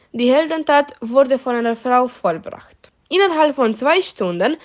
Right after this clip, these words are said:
stellten die Schülerinnen und Schüler besonders außergewöhnliche und herausragende Frauengestalten aus verschiedenen Bereichen wie Geschichte, Kunst und Wissenschaft vor.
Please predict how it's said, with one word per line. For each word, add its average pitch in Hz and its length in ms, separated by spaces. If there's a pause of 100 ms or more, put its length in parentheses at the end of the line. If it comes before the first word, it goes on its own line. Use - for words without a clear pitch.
(320)
stellten 302 460
die 269 80
Schülerinnen 294 640
und 254 100
Schüler 247 380
besonders 247 680
außergewöhnliche 214 960
und 202 100
herausragende 247 840 (400)
Frauengestalten 233 1040
aus 302 260
verschiedenen 302 600
Bereichen 202 580
wie 180 140
Geschichte, 226 760
Kunst 226 540
und 254 180
Wissenschaft 226 560
vor. - 280